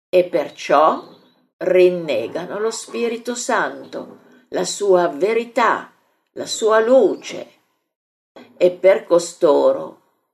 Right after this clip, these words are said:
sarà giudizio più severo che per coloro che non sanno. E dirmi Satana non sarà loro perdonato,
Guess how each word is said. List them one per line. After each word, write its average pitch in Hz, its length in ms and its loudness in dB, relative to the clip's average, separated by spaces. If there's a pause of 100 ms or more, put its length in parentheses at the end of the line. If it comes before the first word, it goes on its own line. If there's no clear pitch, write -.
(100)
sarà 170 320 -4
giudizio 160 680 -4
più 185 220 -2
severo 151 840 -2 (420)
che 170 140 -6
per 170 220 -4
coloro 151 500 2
che 165 160 -2
non 147 180 -6
sanno. - 680 -6 (1300)
E 156 240 -10
dirmi 190 600 -2
Satana 139 960 -4 (760)
non 180 260 -6
sarà 196 460 2
loro 131 420 2
perdonato, 131 1040 -6